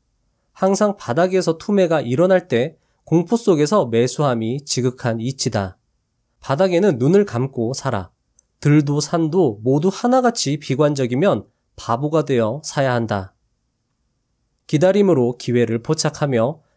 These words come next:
비관적 재료가 세상에 나타나면 모두 비관적이 되니 언제든지 매수의 씨를 뿌려라.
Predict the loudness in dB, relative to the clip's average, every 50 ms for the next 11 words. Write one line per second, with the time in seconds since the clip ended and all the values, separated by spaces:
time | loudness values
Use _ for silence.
0 | _ _ -2 0 2 2 2 2 2 0 -2 -2 0 0 0 0 2 2 2 0
1 | 0 -2 _ _ _ -8 -4 -2 0 2 2 2 2 2 2 0 0 0 0 0
2 | 2 2 0 0 0 -2 -4 -8 -8 -4 -2 0 2 2 0 -2 -2 -4 0 2
3 | 2 2 2 2 2 0 0 -2 -2 0 0 2 2 2 0 -2 -4 _ _ _
4 | _ _ _ 0 0 2 4 4 4 4 2 2 2 0 0 0 2 2 2 2
5 | 2 0 0 0 0 0 0 0 -2 0 0 0 -2 0 0 0 2 2 0 0
6 | -2 -8 -10